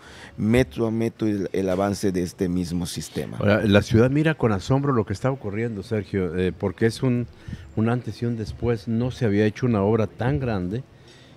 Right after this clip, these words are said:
Speaker 2: en treinta, cuarenta años de, de, de, de esta ciudad de Mérida, que le está dando, diríamos, un, un, le está,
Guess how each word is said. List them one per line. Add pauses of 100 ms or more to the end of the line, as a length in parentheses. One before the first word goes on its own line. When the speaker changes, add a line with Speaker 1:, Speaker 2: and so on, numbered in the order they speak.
(140)
Speaker 2:
en
treinta,
cuarenta
años (100)
de,
de,
de,
de
esta
ciudad
de
Mérida, (600)
que
le
está
dando,
diríamos,
un,
un,
le
está,